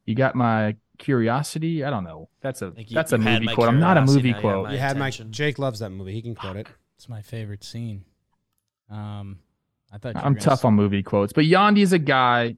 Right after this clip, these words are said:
Speaker 1: Go look at the numbers. You mentioned, uh, James, his Baseball Reference page kinda pops.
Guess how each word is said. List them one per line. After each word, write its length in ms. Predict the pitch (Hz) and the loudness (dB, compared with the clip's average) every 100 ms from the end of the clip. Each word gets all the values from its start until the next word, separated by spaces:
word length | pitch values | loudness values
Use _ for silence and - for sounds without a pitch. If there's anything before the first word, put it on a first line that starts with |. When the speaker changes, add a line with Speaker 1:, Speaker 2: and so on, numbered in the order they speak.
| 139 | -4
Speaker 1:
Go 180 | 151 180 | 0 2
look 240 | 175 170 | 2 0
at 80 | 151 | -2
the 80 | 131 | 0
numbers. 380 | 117 117 110 | 2 2 0
You 80 | 117 | 0
mentioned, 520 | 120 139 - 127 117 - | 0 0 0 -2 -2 -6
uh, 220 | 120 107 | -4 -2
James, 340 | 104 113 110 - | -2 0 -2 -2
his 80 | 104 | -2
Baseball 400 | 120 120 - 101 | 0 0 0 0
Reference 420 | 110 110 107 87 | 0 0 -4 -8
page 260 | - 104 - | -6 -6 -2
kinda 280 | 127 131 117 | 0 2 0
pops. 640 | - 101 92 - - | 0 0 0 -4 -14